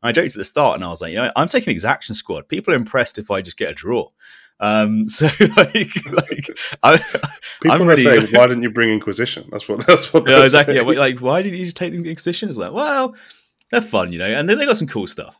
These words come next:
Speaker 1: Um, but yeah, so Connor, I, I think that's, that, that's a bit of a recap for the last two weeks. Um, I know we've been a bit out of the loop 'cause I've been doing the club nights. You've been, you know,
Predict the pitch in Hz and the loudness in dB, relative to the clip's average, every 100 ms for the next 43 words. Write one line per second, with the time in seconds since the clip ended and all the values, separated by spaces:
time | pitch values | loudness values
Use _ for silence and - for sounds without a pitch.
0 | _ 107 110 110 107 107 107 - 123 95 | _ -6 -4 -2 -2 -4 -6 -4 -2 -2
1 | - - 127 165 147 107 131 135 185 160 | -4 -4 -2 2 2 2 0 -2 0 -2
2 | 143 123 139 139 127 107 107 113 107 104 | -2 -4 -4 -4 -4 -4 -2 -4 -4 -6
3 | - 92 90 85 - 90 90 85 - - | -8 -10 -10 -10 -10 -10 -8 -10 -14 -18
4 | - - - 90 87 85 85 92 90 90 | -20 -20 -12 -10 -8 -10 -10 -10 -10 -12
5 | 87 90 76 82 85 73 - 92 87 80 | -12 -12 -12 -14 -16 -16 -14 -12 -12 -14
6 | _ _ _ _ _ - 151 139 110 165 | _ _ _ _ _ 0 2 2 0 0
7 | 147 147 143 139 - - 117 110 107 104 | 0 0 0 -2 -4 -6 -4 0 0 0
8 | 107 104 101 98 | -2 -4 -4 -6